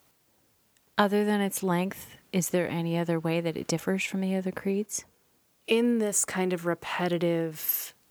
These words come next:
Speaker 2: making certain that you know who is who and what is what.
Speaker 1: Mm-hmm.
Speaker 2: I think that is very unique in it. While it does tell some of the story of Jesus, it doesn't talk about communion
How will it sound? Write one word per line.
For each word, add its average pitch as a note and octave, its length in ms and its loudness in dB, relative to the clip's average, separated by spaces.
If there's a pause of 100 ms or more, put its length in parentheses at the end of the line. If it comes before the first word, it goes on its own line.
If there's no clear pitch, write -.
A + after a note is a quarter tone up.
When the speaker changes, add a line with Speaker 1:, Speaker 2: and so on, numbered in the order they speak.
(340)
Speaker 2:
making F3+ 500 0
certain E3+ 380 -2
that E3+ 140 0
you E3 220 0
know D#3 600 0 (760)
who G3 300 0
is F3 220 0
who F3 180 2
and D#3+ 180 0
what D3+ 140 2
is D3+ 260 0
what. - 240 -4 (200)
Speaker 1:
Mm-hmm. D#3 420 -2
Speaker 2:
I F#3 100 0
think F#3 260 -2
that E3+ 220 4
is E3 140 0
very E3 280 0
unique D#3 420 -6
in - 120 -6
it. - 320 -8 (400)
While E3+ 220 2
it - 140 -2
does G3 300 2
tell F#3 200 -2
some F3 200 2
of E3+ 140 -4
the E3+ 80 -4
story E3 440 0
of D#3 100 -6
Jesus, - 760 0 (440)
it F#3+ 220 -6
doesn't F3+ 320 2
talk - 260 -6
about E3+ 440 -4 (280)
communion G3+ 880 -2